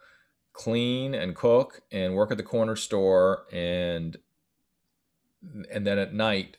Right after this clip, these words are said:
is the only time she could study. I always wondered why she was a night owl. And it's because it was, is eleven or twelve o'clock when she finally had her time to do things for herself.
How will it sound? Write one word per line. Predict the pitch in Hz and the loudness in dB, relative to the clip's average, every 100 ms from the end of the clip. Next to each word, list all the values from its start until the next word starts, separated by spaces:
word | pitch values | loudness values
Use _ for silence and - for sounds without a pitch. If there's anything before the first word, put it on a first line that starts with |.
| _ | _
is | 98 | -8
the | 104 | -2
only | 107 110 | -2 -2
time | 110 98 | -4 -6
she | - 95 | -6 -8
could | 80 | -8
study. | - 151 139 | -2 0 2
I | 87 | 0
always | 160 | -2
wondered | 98 117 101 | -2 -4 -2
why | 82 78 | -4 -4
she | - | -8
was | 73 | -12
a | |
night | 65 71 87 | -8 -6 -4
owl. | 60 53 - - _ - - - _ | -6 -10 -18 -20 _ -20 -20 -20 _
And | 104 | -10
it's | 104 | -6
because | 117 110 113 101 | -4 4 4 4
it | |
was, | 104 98 - | -2 -4 -6
is | - 98 - | -8 -8 -6
eleven | 107 107 139 160 | 0 2 2 0
or | |
twelve | 143 135 135 | 2 6 6
o'clock | 135 - 101 95 90 | 4 0 0 0 -2
when | 92 | -8
she | 90 101 | -8 -6
finally | 98 107 101 | -2 -2 -2
had | 101 - - | -2 -2 -4
her | - 123 | 0 0
time | 120 113 104 | 0 -4 -4
to | 95 | -4
do | 98 92 | -6 -8
things | - 98 92 | -6 -6 -6
for | - 85 | -6 -6
herself. | 85 78 85 73 - | -6 -6 -4 -4 -6